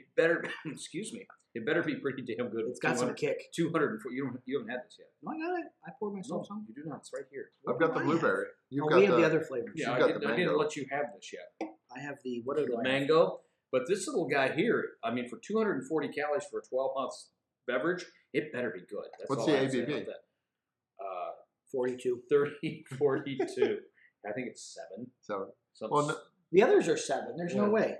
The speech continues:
Speaker 1: Okay, well, don't,
Speaker 2: Oh, no,
Speaker 1: don't,
Speaker 2: the
Speaker 1: no,
Speaker 2: others
Speaker 1: no,
Speaker 2: were
Speaker 1: the other,
Speaker 2: four.
Speaker 1: the other ones were four.
Speaker 2: Yeah,
Speaker 3: Yeah.
Speaker 2: first
Speaker 1: The
Speaker 2: thing we had
Speaker 1: seltzers
Speaker 2: was
Speaker 1: were
Speaker 2: seven.
Speaker 1: seven. I think these are, I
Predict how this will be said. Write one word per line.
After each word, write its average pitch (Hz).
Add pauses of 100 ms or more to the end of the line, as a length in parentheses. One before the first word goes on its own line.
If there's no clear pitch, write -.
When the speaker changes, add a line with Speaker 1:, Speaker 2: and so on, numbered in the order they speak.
(140)
Speaker 1:
Okay, 135
well, 139
don't, 127
Speaker 2:
Oh, 160
no, 185
Speaker 1:
don't, 180
Speaker 2:
the 180
Speaker 1:
no, 180
Speaker 2:
others 180
Speaker 1:
no, 156
Speaker 2:
were 147
Speaker 1:
the 160
other, 202
Speaker 2:
four. -
Speaker 1:
the 143
other 170
ones 175
were 131
four. 135
Speaker 2:
Yeah, 123
Speaker 3:
Yeah. 117
Speaker 2:
first 120
Speaker 1:
The 170
Speaker 2:
thing 151
we 175
had 208
Speaker 1:
seltzers -
Speaker 2:
was -
Speaker 1:
were -
Speaker 2:
seven. -
Speaker 1:
seven. 107 (120)
I -
think -
these 151
are, - (800)
I -